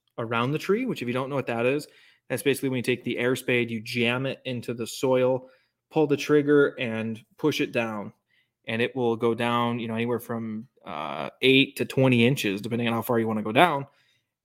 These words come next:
and it decompacts the soil. It's amazing if you ever see this service performed, you can see the ground three to four feet away lift up,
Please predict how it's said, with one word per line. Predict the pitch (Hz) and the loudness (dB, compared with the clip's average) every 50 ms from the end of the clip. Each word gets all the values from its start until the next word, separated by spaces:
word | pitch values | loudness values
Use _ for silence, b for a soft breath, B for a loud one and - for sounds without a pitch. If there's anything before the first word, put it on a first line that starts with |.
| - | -8
and | 139 120 120 123 123 - | -4 -4 -4 -4 -2 -2
it | 135 127 - 127 | -2 -2 -2 -2
decompacts | 139 160 156 156 147 127 120 - 139 139 120 - - | -2 -2 0 0 -4 -4 -2 -2 -2 -2 -2 -6 -10
the | - 110 | -10 -8
soil. | - - 156 156 131 104 - - _ _ _ - | -4 -2 0 0 0 0 -2 -8 _ _ _ -14
It's | 131 - - | -10 -6 -6
amazing | 117 117 117 117 123 139 165 170 143 113 117 113 113 113 117 | -4 -4 -2 0 2 2 2 2 0 -2 -4 -6 -6 -6 -8
if | 107 - | -8 -8
you | 131 123 - | -8 -6 -4
ever | 123 127 123 135 131 | -4 -2 -2 -2 -4
see | - - - 127 120 | -4 -6 -8 -6 -4
this | 120 113 - | -4 -6 -6
service | - - 127 127 123 113 | -4 -4 -4 -4 -4 -6
performed, | - - 113 - - 139 156 160 135 120 117 - b b b b b b b - | -8 -12 -14 -10 -6 -4 -4 -2 -2 -4 -6 -10 b b b b b b b -6
you | - 160 156 | -4 -4 -4
can | - 147 131 | -2 -4 -4
see | - - 147 | -2 -2 -2
the | 143 131 120 | 0 0 -2
ground | 120 123 120 131 143 147 139 127 120 117 120 120 - | -2 -2 0 0 2 2 2 0 0 -2 -4 -6 -8
three | - - - 139 139 | -10 -4 0 0 2
to | 127 117 | 2 0
four | - - 135 127 117 | 0 0 0 0 0
feet | - 131 120 | -2 -2 -2
away | 113 120 135 135 123 | 0 0 2 2 2
lift | 113 113 120 123 113 - - 127 | 0 0 0 -2 -2 -2 -2 -2
up, | 117 - - - - | -2 -2 -4 -10 -20